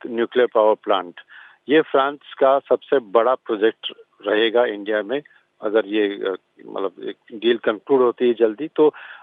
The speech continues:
राष्ट्रपति मैक्रो ने बताया कि दोनों नेताओं ने ये निश्चित किया है कि इस साल के अंत तक जो ब्रॉड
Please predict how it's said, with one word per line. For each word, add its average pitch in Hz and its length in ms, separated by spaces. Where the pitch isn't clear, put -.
राष्ट्रपति 131 380
मैक्रो 135 320
ने 147 120
बताया 127 380
कि 139 380
दोनों 123 260
नेताओं 120 300
ने 127 140
ये 117 100
निश्चित 113 320
किया 123 120
है 123 80
कि - 160
इस 151 180
साल 123 260
के - 160
अंत 127 240
तक - 280
जो 131 400
ब्रॉड 131 520